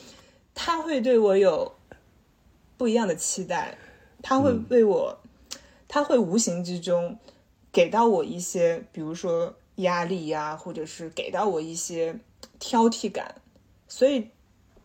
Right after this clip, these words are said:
Speaker 1: 有的时候我是不自知的，就像老张刚才问我，就你在跟你妈妈接触的过程中，你觉得你有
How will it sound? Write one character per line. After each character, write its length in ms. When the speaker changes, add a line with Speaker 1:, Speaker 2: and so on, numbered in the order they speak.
Speaker 1:
有 220
的 100
时 140
候 40
我 120
是 100
不 140
自 140
知 220
的， 200
就 100
像 160
老 100
张 140
刚 100
才 80
问 220
我， 100
就 160
你 180
在 180
跟 120
你 60
妈 100
妈 100
接 160
触 120
的 60
过 120
程 180
中， 240
你 160
觉 180
得 320
你 120
有 220